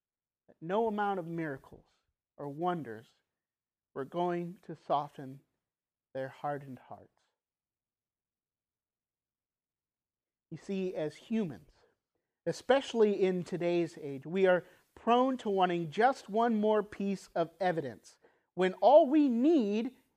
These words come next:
is right in front of our face. The Pharisees outright refused to hear and to understand and to believe,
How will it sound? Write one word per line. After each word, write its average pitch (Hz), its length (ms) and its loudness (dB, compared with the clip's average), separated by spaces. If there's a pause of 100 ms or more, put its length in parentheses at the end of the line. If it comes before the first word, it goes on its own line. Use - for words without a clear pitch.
(180)
is 156 260 -6
right 233 380 -8 (460)
in 208 120 -6
front 180 220 -8
of 185 80 -10
our 233 140 -4
face. 294 640 -4 (2500)
The 202 80 4
Pharisees 240 960 4
outright 240 480 4
refused 226 840 4
to 185 100 -4
hear 220 640 2 (240)
and 196 160 -2
to - 140 -2
understand 226 1000 0 (240)
and 240 280 4
to 302 160 4
believe, 294 640 6